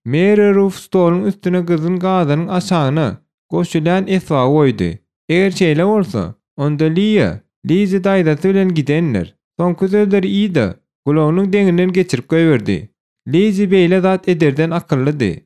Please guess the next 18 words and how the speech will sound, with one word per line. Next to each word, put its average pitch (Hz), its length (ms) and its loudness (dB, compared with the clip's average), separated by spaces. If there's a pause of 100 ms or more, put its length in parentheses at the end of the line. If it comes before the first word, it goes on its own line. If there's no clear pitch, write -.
(200)
Mundan 135 340 -2
başga 175 380 -4
da 98 200 -4 (160)
Liýany 196 400 2 (100)
üýşüp 175 280 0
konserw 190 480 0
ýerleme 147 520 2
bilen, 104 380 0 (240)
onda 156 400 0
da 202 60 2
Gideon 180 500 2
piçiniň 185 520 -2
mamasy, 156 720 -2 (280)
hem 180 200 -2
babasynyň 185 640 0
öýünde 185 300 0
konserw 185 440 0
ýerleme 147 480 0